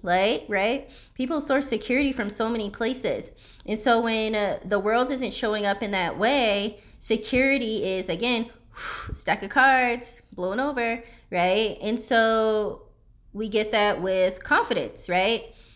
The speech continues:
When the external world isn't showing up in a certain way, and we've been sourcing confidence from the world showing up in a certain way,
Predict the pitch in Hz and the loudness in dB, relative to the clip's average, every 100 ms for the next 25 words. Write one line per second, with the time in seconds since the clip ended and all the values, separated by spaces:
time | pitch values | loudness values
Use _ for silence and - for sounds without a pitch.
0 | _ - 208 220 220 220 208 - 226 208 | _ -2 2 2 2 0 0 0 -2 -2
1 | 254 220 202 233 349 285 254 254 233 220 | 0 0 2 4 4 4 2 -2 -6 -6
2 | - 220 214 208 202 202 220 185 202 190 | -4 -2 -2 -2 -4 -4 -4 -2 0 2
3 | 180 185 220 - - - - - - - | 2 0 -2 -14 -20 -20 -20 -20 -20 -20
4 | - - - - 208 220 214 208 202 196 | -20 -20 -20 -8 0 2 4 2 0 -4
5 | 208 - - - - - - 226 226 220 | -8 -14 -20 -20 -20 -20 -8 -2 -2 -2
6 | - 214 220 214 202 190 - - - - | 2 2 2 0 -2 -2 -6 -12 -6 0
7 | 226 247 - 233 208 196 202 - - - | 2 0 0 -2 -2 -6 -10 -14 -14 -2
8 | 240 277 247 214 190 180 - - - 208 | 0 0 0 0 0 -4 -10 -10 2 4
9 | 202 196 185 180 165 - - - 175 170 | 6 4 2 -2 -6 -12 -20 -6 -2 2
10 | 175 170 - 175 165 156 165 156 165 147 | 2 2 0 0 0 -2 -4 -2 -2 -2
11 | 160 147 165 254 | 0 0 0 -4